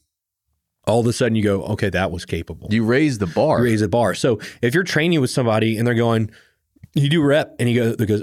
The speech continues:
Speaker 1: "All right, give me one more." You do that one more that you may not think you can get. And they
Speaker 2: They
Speaker 1: say,
Speaker 2: say, "One
Speaker 1: "Do
Speaker 2: more."
Speaker 1: one more." And you're sitting there going,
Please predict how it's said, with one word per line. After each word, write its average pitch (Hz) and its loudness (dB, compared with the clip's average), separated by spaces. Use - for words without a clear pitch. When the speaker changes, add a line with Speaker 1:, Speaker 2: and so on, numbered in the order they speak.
Speaker 1:
"All 117 0
right, 98 -4
give 110 0
me 113 2
one 104 0
more." 90 -6
You 117 -2
do 139 0
that 139 2
one 123 2
more 98 -2
that 127 -2
you 123 2
may 135 2
not 123 -2
think 120 0
you 107 0
can 104 -4
get. 95 -2
And 123 0
they 123 2
Speaker 2:
They 107 2
Speaker 1:
say, 135 2
Speaker 2:
say, 101 4
"One 104 4
Speaker 1:
"Do 131 4
Speaker 2:
more." 120 6
Speaker 1:
one 180 2
more." 175 2
And 139 2
you're 165 2
sitting 165 0
there 143 2
going, 113 0